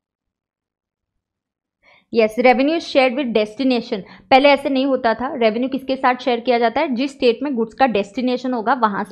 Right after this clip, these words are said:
पे शेयर किया जाएगा। So revenue is shared with the state where the goods का destination is there, okay, half half, correct, absolutely right।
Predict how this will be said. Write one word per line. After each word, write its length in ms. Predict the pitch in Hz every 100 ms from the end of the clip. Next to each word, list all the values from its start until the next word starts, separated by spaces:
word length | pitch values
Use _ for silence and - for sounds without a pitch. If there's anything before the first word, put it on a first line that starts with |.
| -
पे 80 | 285
शेयर 240 | 254 202
किया 220 | 202 196
जाएगा। 320 | 185 170 170 - - _ -
So 80 | 240
revenue 280 | 240 262 320
is 100 | - 277
shared 180 | 240
with 140 | 254 247
the 120 | 269
state 240 | 262 262 254
where 140 | 233 240
the 80 | 214
goods 160 | 226 -
का 140 | 240
destination 720 | 220 202 - 226 226 220 220
is 160 | 208 170
there, 140 | 165 - _ -
okay, 300 | 226 277 330 - 226
half 180 | 208 214
half, 260 | - - -
correct, 340 | 247 - - - _ _ _ -
absolutely 540 | 220 - 277 240 277
right। 180 | 240